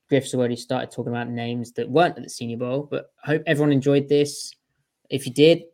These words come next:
like, comment, subscribe, five-star reviews, follow Griff on Twitter at C Mike Spin Move.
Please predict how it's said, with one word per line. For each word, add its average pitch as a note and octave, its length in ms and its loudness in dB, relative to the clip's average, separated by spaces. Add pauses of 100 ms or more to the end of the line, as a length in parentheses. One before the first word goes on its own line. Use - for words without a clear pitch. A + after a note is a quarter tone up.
(160)
like, D3 460 2
comment, C#3+ 480 -2
subscribe, C#3 680 0
five-star C#3 560 0
reviews, D3 520 0
follow C#3 340 2
Griff C#3 300 0
on C3+ 100 -4
Twitter C3+ 640 -4
at C3+ 160 -8
C - 160 -12
Mike B2+ 220 -6
Spin D3 280 -2
Move. C#3 280 0